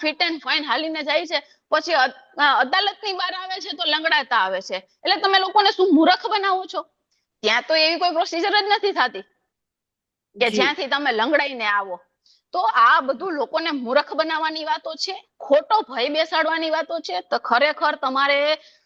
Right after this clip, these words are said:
Speaker 1: જો સીધા કરવા હોય, કાયદો વ્યવસ્થા અમલમાં લાવવી હોય, તો સાચા ગુનેગારો છે ને, જે મોટા મોટા કાંડ કરે છે, એમને પકડીને લાવો, એમના વરઘોડા કાઢો, તો લોકોના મનમાં ડર જાશે. આ તો ભાજપના નેતા હોય, અને, અ,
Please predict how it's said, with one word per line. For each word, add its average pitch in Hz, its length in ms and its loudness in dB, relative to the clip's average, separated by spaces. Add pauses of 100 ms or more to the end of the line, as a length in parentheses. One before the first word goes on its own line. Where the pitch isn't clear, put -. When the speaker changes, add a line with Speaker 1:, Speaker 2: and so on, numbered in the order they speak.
(160)
Speaker 1:
જો 285 420 8
સીધા 277 380 -2
કરવા 285 280 -2
હોય, 277 300 0
કાયદો 285 400 -2
વ્યવસ્થા 330 480 -2
અમલમાં 269 420 -4
લાવવી 226 340 -2
હોય, 277 240 -6
તો 302 140 0
સાચા 277 500 -2
ગુનેગારો 349 560 0
છે 359 160 -6
ને, 381 140 -4
જે 330 120 2
મોટા 302 360 0
મોટા 320 260 0
કાંડ 302 420 0
કરે 339 280 0
છે, 403 100 -10
એમને 294 320 -2
પકડીને 302 500 -2
લાવો, 285 280 0 (480)
એમના 392 320 0
વરઘોડા 320 480 -2
કાઢો, 277 320 -6
તો 277 340 0
લોકોના 311 420 0
મનમાં 254 400 0
ડર 269 180 2
જાશે. 262 380 -2 (240)
આ 247 80 2
તો 277 160 -2
ભાજપના 262 540 -2
નેતા 262 300 -2
હોય, 311 200 -2
અને, 311 520 0
અ, 277 300 -2